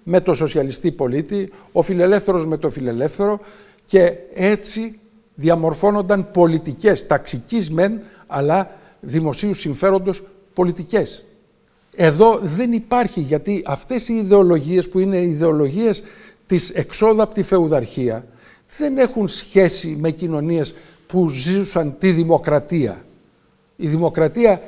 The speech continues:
έχει τον δημοκρατικό φιλελευθερισμό, όχι τον ολιγαρχικό φιλελευθερισμό. Αυτή είναι η διαφορά. Και ο μεν ελληνικός δρόμος είχε τον δημοκρατικό φιλελευθερισμό, ο δε, ε, δυτικός δρόμος είχε τον,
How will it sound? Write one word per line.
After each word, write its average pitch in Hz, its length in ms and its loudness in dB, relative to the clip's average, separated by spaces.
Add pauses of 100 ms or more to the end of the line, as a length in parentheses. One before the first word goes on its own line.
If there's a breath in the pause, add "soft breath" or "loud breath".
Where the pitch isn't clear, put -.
(360 loud breath)
έχει 208 420 2
τον 165 440 2
δημοκρατικό 170 800 2
φιλελευθερισμό, 131 920 -4 (240 soft breath)
όχι 202 280 0
τον 220 200 2
ολιγαρχικό 185 680 4
φιλελευθερισμό. 117 880 -8
Αυτή 143 280 -6
είναι 220 140 0
η - 20 -6
διαφορά. 123 440 -6 (360 soft breath)
Και 143 340 2
ο 131 120 -2
μεν 220 300 0
ελληνικός 185 600 2
δρόμος 175 360 0
είχε 180 220 -6
τον 147 280 -4
δημοκρατικό 156 920 2
φιλελευθερισμό, 139 920 -4 (540 loud breath)
ο 156 120 2
δε, 202 280 2 (340)
ε, 147 420 -2 (140)
δυτικός 160 680 -2
δρόμος 185 380 0
είχε 196 260 -2
τον, 190 400 2